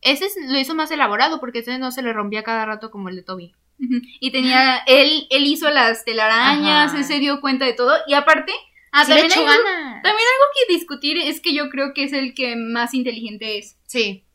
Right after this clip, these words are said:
Speaker 2: O sea,
Speaker 1: Sí.
Speaker 2: todos son inteligentes, todos son
Speaker 1: El de
Speaker 2: el
Speaker 1: Toby
Speaker 2: mismo
Speaker 1: también es muy
Speaker 2: personaje.
Speaker 1: inteligente porque
Speaker 2: Ujú.
Speaker 1: empezó a trabajar.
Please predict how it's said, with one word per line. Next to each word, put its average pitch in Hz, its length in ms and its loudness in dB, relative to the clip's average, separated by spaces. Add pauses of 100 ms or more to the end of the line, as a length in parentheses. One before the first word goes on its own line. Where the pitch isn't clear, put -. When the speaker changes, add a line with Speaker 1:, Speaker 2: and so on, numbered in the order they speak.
(180)
Speaker 2:
O 269 100 -2
sea, 285 220 6
Speaker 1:
Sí. - 60 -8
Speaker 2:
todos 349 220 2
son 415 140 0
inteligentes, 339 680 -2
todos 294 200 0
son 311 80 6
Speaker 1:
El 359 60 4
de 311 40 2
Speaker 2:
el 302 60 2
Speaker 1:
Toby - 80 4
Speaker 2:
mismo 466 160 4
Speaker 1:
también 294 180 2
es - 60 -6
muy 226 100 -4
Speaker 2:
personaje. 233 160 -2
Speaker 1:
inteligente 220 380 -6
porque 196 840 -12 (760)
Speaker 2:
Ujú. 247 100 -4
Speaker 1:
empezó 247 320 -2
a 240 60 -10
trabajar. 226 760 -8